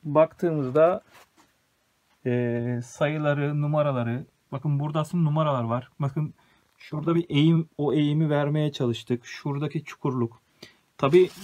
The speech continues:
e, ben sonradan baktığımda Türk, e, bu normalde İspanyolların mı neydi? Onlardan dışında biz buraya bir kule daha yapmışız. Mesela burada kule var. Ama normalde biz buraya da kule yapmışız. Onu da ekleyeceğiz. E, bundan sonrası artık bunun üstüne ekleme, çıkarma, yapıştırma falan şeklinde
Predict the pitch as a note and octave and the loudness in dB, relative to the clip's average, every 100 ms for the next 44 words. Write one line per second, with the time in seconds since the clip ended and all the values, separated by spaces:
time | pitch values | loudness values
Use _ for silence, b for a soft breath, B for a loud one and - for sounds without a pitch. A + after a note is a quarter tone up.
0 | E3 D3 D3 C#3+ D3 D#3+ E3+ F3 F3+ F3+ | 0 2 2 2 2 2 2 2 2 4
1 | F3 E3+ F3+ G3+ G3 - G3 E3+ - - | 4 4 0 0 0 -2 -2 -2 -8 0
2 | C#3+ B2+ C#3 D#3 D#3 E3 E3 E3 F3 E3 | 2 2 2 4 4 6 6 6 0 -2
3 | B B B B C#3 - F3 F3 F3 F3 | B B B B -6 -2 0 2 0 0
4 | G3+ F#3+ D3+ F3 D#3 F#3+ - D3+ D#3+ F3 | -2 0 0 0 0 -2 0 2 4 4
5 | E3+ F#3+ E3+ D#3+ D#3 F#3+ E3 D#3 E3+ F#3+ | 4 2 0 0 2 2 2 2 2 0
6 | F3+ - E3 E3 D3+ - B2 A#2+ A#2+ C3 | 0 4 6 8 6 4 -2 -2 0 0
7 | A#2 D#3+ F3+ E3 D3+ A#2+ B2+ G3 - _ | 2 2 2 2 4 4 6 4 2 _
8 | _ _ _ _ _ _ B2+ D3+ E3 F3 | _ _ _ _ _ _ 4 6 6 6
9 | F3+ F3 F3+ E3 F#3 F#3 E3+ C#3+ C3 - | 6 4 0 4 4 4 2 4 4 2
10 | C#3+ G#3 - D3+ F#3 D#3 C3 A#2+ A#2+ F#3+ | -2 -2 2 4 4 2 2 2 2 0
11 | - - B B B B B B B2+ B2+ | -4 -20 B B B B B B -2 -2
12 | E3+ G#3 G#3+ G#3 F#3+ F#3+ F3 G3+ - E3+ | 2 4 4 2 0 2 2 0 0 2
13 | A3 G3+ - F#3 F3+ F3 E3+ F3 D#3+ - | 4 2 0 0 2 0 2 2 2 -2
14 | - F3 C#3 D3+ E3+ E3+ E3+ - D#3+ F3 | 0 2 4 4 2 0 -4 0 2 2
15 | E3+ E3 F#3+ D#3+ - D#3 - D3 C#3+ F#3+ | 4 4 4 2 0 -2 0 0 2 2